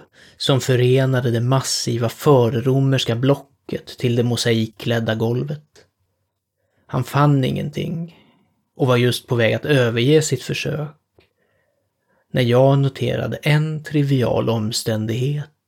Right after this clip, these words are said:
som fick mig att darra, även om det inte antydde något som jag inte redan föreställt mig.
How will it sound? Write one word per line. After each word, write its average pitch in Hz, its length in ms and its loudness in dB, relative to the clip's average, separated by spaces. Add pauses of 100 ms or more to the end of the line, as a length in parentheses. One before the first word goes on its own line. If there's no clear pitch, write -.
(760)
som 113 160 -2
fick 117 220 -4
mig 117 100 -2
att - 220 -6
darra, 135 500 0 (1000)
även 117 800 -2 (160)
om 127 160 -2
det 120 80 0
inte 117 220 0
antydde 120 580 0
något 120 400 -2
som 120 140 -4
jag 117 80 -2
inte 113 220 -4
redan 110 280 -2
föreställt 123 760 -4
mig. 135 220 -8